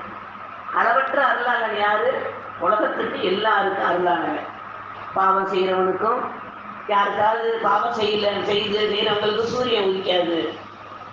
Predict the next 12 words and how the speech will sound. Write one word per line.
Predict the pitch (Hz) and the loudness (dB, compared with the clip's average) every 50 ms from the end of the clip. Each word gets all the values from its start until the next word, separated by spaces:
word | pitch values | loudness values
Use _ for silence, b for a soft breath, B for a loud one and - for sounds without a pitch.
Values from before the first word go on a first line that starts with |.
| - - - | -14 -4 -2
தண்ணி | - 208 214 233 262 254 | 0 0 0 0 0 2
கிடைக்காது, | 240 220 196 202 196 202 190 180 175 175 175 165 156 156 - - - - - - - - - | 2 2 2 2 2 2 2 2 2 2 2 0 0 0 -2 -6 -8 -12 -14 -16 -16 -8 -2
காத்து | - - 214 247 254 - - 247 | 0 2 2 2 2 2 0 2
வராது, | 214 202 196 202 208 202 190 190 185 180 175 175 175 - - - - | 2 2 4 4 4 2 2 0 0 -2 -2 -2 -4 -8 -8 -4 -2
ஏதாவது | 220 226 226 226 226 226 | 0 2 4 2 2 2
தடை | 214 202 214 220 | 2 2 2 2
போட்டு | 220 220 214 208 196 | 0 0 -2 -2 -2
வச்சிருக்கானா | 196 196 196 190 202 190 196 196 185 | -2 -2 0 0 2 2 2 2 2
அல்லாஹ்? | 190 190 202 190 175 - - - - - - - - - - - - - - - | 2 2 2 2 0 0 -4 -6 -8 -10 -12 -12 -14 -14 -16 -16 -16 -14 -6 -2
எல்லாத்துக்கும் | 180 214 233 247 254 262 269 269 269 277 285 277 311 - - 294 | 0 0 2 2 2 2 2 4 4 4 2 2 0 0 2 2
அல்லாஹ் | 262 254 254 247 240 233 | 2 4 2 2 2 0
கொடுக்குறான். | 226 - 214 214 190 - - | -2 -2 0 0 0 0 0